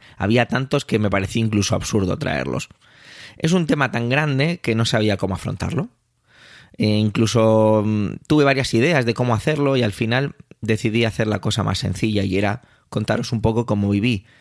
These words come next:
no tanto el día en sí, sino las situaciones que generé yo, porque intenté preguntar y crear conversaciones con la gente que me rodea. Por ello os voy diciendo lo que fue para mí, pues, esas conversaciones con compañeras, amigas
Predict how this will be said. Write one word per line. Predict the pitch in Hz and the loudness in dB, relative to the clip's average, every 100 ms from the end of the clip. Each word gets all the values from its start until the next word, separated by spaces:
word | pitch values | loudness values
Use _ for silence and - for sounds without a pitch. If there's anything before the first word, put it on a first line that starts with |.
| _ | _
no | 180 220 190 | -4 -2 0
tanto | 135 123 110 | -2 0 0
el | 104 | 2
día | 120 135 | 0 2
en | 147 | 0
sí, | - 156 151 _ _ | 0 -2 -4 _ _
sino | - - 131 113 | -10 -4 0 2
las | 104 98 | 0 0
situaciones | 113 98 95 - 107 101 147 - - - | -2 -2 -2 0 0 0 -4 -10 -20 -6
que | 110 | -4
generé | - 90 92 82 | -4 -4 -4 -4
yo, | 92 139 - _ _ _ | -2 -4 -6 _ _ _
porque | 151 156 156 | -2 0 -2
intenté | 143 135 135 - 147 160 - - _ _ | 0 -2 -2 0 0 -2 -10 -20 _ _
preguntar | 202 190 175 147 127 120 127 | 0 2 0 0 2 2 2
y | 120 110 | 0 0
crear | 107 104 | -2 -2
conversaciones | 104 107 101 110 107 101 95 - _ _ _ | -2 -2 -2 -2 0 -2 -2 -8 _ _ _
con | 104 101 | -2 0
la | 92 | 0
gente | - 95 85 | -2 -4 -4
que | 90 | -4
me | 82 | -4
rodea. | - 50 - - _ _ - - - - _ | -4 -6 -8 -12 _ _ -14 -14 -16 -20 _
Por | 202 | 0
ello | 233 | 2
os | 202 | 2
voy | 196 | 0
diciendo | 185 180 196 175 160 | 0 0 0 2 2
lo | 143 | 2
que | - 110 | 0 -2
fue | 123 | -2
para | 131 123 | 0 0
mí, | 123 131 135 | 0 -2 0
pues, | 107 120 | 0 0
esas | 113 104 | 0 -2
conversaciones | 98 95 120 156 117 - | -2 -2 -2 -2 -2 -4
con | 107 | -6
compañeras, | - - 95 131 123 98 | -4 -4 -2 0 0 -2
amigas | - 117 110 120 | -2 -2 -2 -4